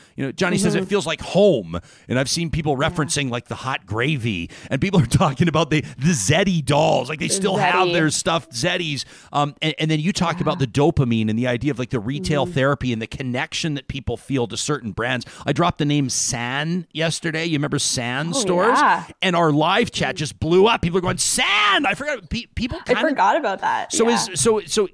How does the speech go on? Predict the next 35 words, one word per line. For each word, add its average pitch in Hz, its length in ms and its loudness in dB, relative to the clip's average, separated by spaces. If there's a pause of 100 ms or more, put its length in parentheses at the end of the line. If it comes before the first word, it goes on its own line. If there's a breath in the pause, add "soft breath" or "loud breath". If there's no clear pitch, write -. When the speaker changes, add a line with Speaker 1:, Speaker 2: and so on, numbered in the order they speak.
(140)
Speaker 2:
Yeah. 190 380 -6
Speaker 1:
does 160 180 2
Zeller 240 300 2
stand 202 340 -2
a 190 60 -2
chance 165 400 -4
here 196 100 -2
that 143 160 -6 (340)
purely 196 640 0
based 156 400 -4
on 139 140 0
either 120 240 -2
nostalgia 160 880 -4 (400 soft breath)
or 123 100 -6
curiosity, 156 720 -2
let 131 160 -6
alone 135 280 -6
convenience, 170 640 -4
that 127 140 -10
maybe 165 200 -2
they 139 80 -6
can 143 440 -6
draw 135 300 0
back 143 300 -4
a 135 40 -4
significant 135 520 -6
portion 131 260 -6
of 120 40 -10
the 113 60 -8
population 123 560 -8
that'll 95 180 -8
head 110 140 -12
through 143 140 -12
those 135 160 -8
stores? 160 340 -12